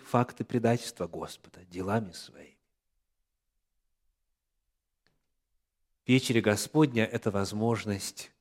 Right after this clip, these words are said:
воспользоваться новым шансом, исповедаться пред Господом, признать свою вину, попросить прощения и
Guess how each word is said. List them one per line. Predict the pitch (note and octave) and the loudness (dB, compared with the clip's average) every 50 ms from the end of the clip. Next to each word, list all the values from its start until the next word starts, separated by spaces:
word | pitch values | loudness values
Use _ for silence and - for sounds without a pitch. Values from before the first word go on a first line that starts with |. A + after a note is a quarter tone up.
| _ _ _ _ _ _ _ _ _ | _ _ _ _ _ _ _ _ _
воспользоваться | - F#2 F2+ - - - G#2+ G2+ F#2 - F2+ F2 E2 - - - - E2+ - - _ _ | -8 -8 -6 -8 -4 0 2 2 2 0 -6 -14 -16 -16 -16 -16 -14 -14 -14 -16 _ _
новым | G#2 G2 G2 F2+ F2+ F2+ F2 | -10 -8 -8 -8 -8 -12 -14
шансом, | - - - - - - - - - - - _ _ _ _ _ _ _ _ _ _ _ _ _ _ _ _ - | -12 -12 -12 -14 -14 -16 -16 -18 -18 -18 -20 _ _ _ _ _ _ _ _ _ _ _ _ _ _ _ _ -18
исповедаться | - - - A2 A2 C3 C3 C3+ B2+ - - A#2+ | -10 -2 2 6 8 8 8 6 4 -2 -4 -6
пред | - A2+ A2+ G#2 | -4 -4 -4 -2
Господом, | G#2 G#2 G2+ - - - - - - - _ _ _ _ - | 0 -2 -2 -2 -4 -14 -18 -20 -20 -20 _ _ _ _ -16
признать | - F#2+ F2+ G#2 A2+ A#2 - | -14 -8 -2 0 0 -2 -2
свою | - G#2 G2 F#2+ F#2 | -4 -10 -8 -8 -8
вину, | F2 F2+ F2 E2+ D#2+ D2+ - _ _ _ _ _ - | -8 -10 -14 -14 -16 -20 -20 _ _ _ _ _ -14
попросить | - F#2 F#2+ F#2+ C3+ C3 - - | -12 -12 -6 -4 -4 -4 -4 -4
прощения | A2+ A2 G#2 - - - G2 F2+ E2+ D#2+ - - _ _ _ _ _ _ _ _ _ _ _ _ - | -8 -8 -8 -8 -8 -8 -8 -8 -10 -14 -18 -20 _ _ _ _ _ _ _ _ _ _ _ _ -4
и | C3 B2 A#2+ A#2 A2+ A2 G#2+ G#2+ - | 0 2 4 4 4 4 2 0 -4